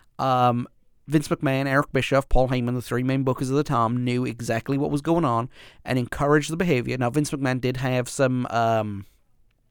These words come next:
checks on it because he's Vince McMahon and it's his creative product, but at the end of the day, Brian Pillman was bouncing around between promotions to, uh, you know, to this loose cannon. And so Steve Austin shows up at Pillman's house 'cause Pillman, uh, has got a broken ankle.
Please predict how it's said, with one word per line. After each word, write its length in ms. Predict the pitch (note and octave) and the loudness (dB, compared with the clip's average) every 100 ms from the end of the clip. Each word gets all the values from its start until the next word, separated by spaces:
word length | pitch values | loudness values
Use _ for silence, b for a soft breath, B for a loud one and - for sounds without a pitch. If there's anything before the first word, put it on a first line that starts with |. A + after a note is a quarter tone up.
| _ _ - - | _ _ -14 -2
checks 320 | F#3 - - | -2 0 -4
on 160 | A#2 | -4
it 160 | A#2 - | -4 -4
because 240 | B2 A#2 | -4 -4
he's 140 | B2+ A#2 | -4 -4
Vince 200 | A#2+ - | -4 -6
McMahon 380 | C#3+ B2+ A2+ C3 B B B B - | -4 -2 -2 -6 B B B B -4
and 100 | B2 | -4
it's 100 | - | -2
his 120 | B2+ | -2
creative 340 | - A#2+ A#2 | 0 -2 0
product, 280 | - A2+ A#2+ | 0 0 0
but 80 | C3+ | -4
at 40 | |
the 120 | C3 | 0
end 100 | C3 | 0
of 60 | D3+ | 0
the 40 | |
day, 300 | D3 A2+ A2 - | 0 -2 -2 -6
Brian 260 | - A#2 C#3+ | -4 -2 0
Pillman 320 | C#3+ A#2+ A#2+ | 0 -2 -2
was 120 | A#2+ | -4
bouncing 340 | A#2 A2+ - C#3 | -2 -2 -2 -2
around 220 | B2+ B2 | -2 -2
between 260 | B2+ C#3 | -2 -2
promotions 640 | B2+ D3 A#2+ - A2 A2+ - B B B B B | 0 0 -2 -4 -6 -8 -12 B B B B B
to, 360 | - C3+ B2 | 0 0 0
uh, 320 | - A#2+ A2+ A2+ | 0 2 2 2
you 140 | B2+ | -2
know, 100 | A2 | -4
to 140 | - A#2+ | -4 -6
this 160 | A#2 | -6
loose 240 | B2+ B2 - | -6 -8 -2
cannon. 360 | D#3+ A#3 C#3+ - - - - B B B B - | 0 0 -4 -10 -20 -20 -20 B B B B -4
And 640 | D#3+ D#3 D3+ D3 C#3+ C3 - | 0 2 2 2 0 -4 -10
so 240 | - E3+ | 0 2
Steve 260 | D3 - A3 | 2 2 0
Austin 300 | E3+ D3+ D#3 | 0 2 0
shows 300 | - C#3+ C#3+ | 2 2 2
up 80 | D3+ | 4
at 80 | - | 8
Pillman's 340 | E3 D3+ D#3+ | 8 6 0
house 300 | C3 A2+ - | -2 -2 -6
'cause 180 | - C3 | -8 0
Pillman, 500 | - C3 C3 B2 - | 2 2 0 -4 -2
uh, 220 | A#2+ A#2 | -2 0
has 140 | A#2 | -4
got 100 | B2+ | -4
a 40 | A#2 | -2
broken 260 | A#2+ D3+ | -2 -2
ankle. 320 | C3 G#2+ F#2+ | -2 -4 -8